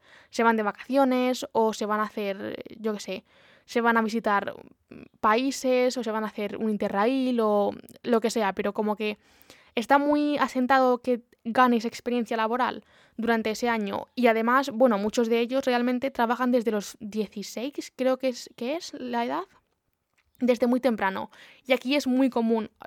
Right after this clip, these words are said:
que no, o sea, aquí es muy común que trabajes estando en la escuela o estando en el instituto. Eh,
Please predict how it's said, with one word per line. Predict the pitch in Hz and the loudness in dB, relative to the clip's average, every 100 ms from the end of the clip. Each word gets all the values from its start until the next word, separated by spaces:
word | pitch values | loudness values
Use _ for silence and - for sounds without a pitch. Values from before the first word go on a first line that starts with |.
| - - | -20 -8
que | 247 | -4
no, | 220 226 220 220 | -2 0 0 -2
o | 233 | -4
sea, | 226 - - | -6 -6 -6
aquí | 233 277 | -4 -2
es | 254 | 0
muy | 254 | 0
común | 254 254 294 | 2 2 2
que | 277 254 | 0 -2
trabajes | 208 214 - 226 220 - _ _ _ _ _ _ _ - | 0 -2 -4 -6 -8 -12 _ _ _ _ _ _ _ -6
estando | 247 233 226 226 | -2 0 0 0
en | 214 | -2
la | 202 | -6
escuela | - 220 202 | -4 -4 -2
o | 196 | -4
estando | 233 - 233 226 226 | -8 -6 -4 -2 -4
en | 214 | -4
el | 214 | -6
instituto. | 202 208 208 196 214 208 _ _ _ _ _ _ _ - | -8 -10 -10 -10 -12 -14 _ _ _ _ _ _ _ -8
Eh, | 220 208 202 - | -6 -4 -6 -10